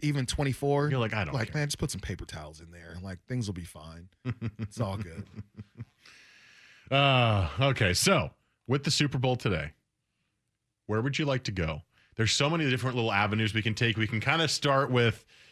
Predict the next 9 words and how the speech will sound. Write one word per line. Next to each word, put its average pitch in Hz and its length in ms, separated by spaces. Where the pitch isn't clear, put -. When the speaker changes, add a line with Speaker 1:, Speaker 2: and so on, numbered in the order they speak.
Speaker 2:
the 107 180
quarterback 139 560
matchup, 139 400
of 123 140
course. 131 560
We 113 100
could 101 160
start 113 400
with 101 420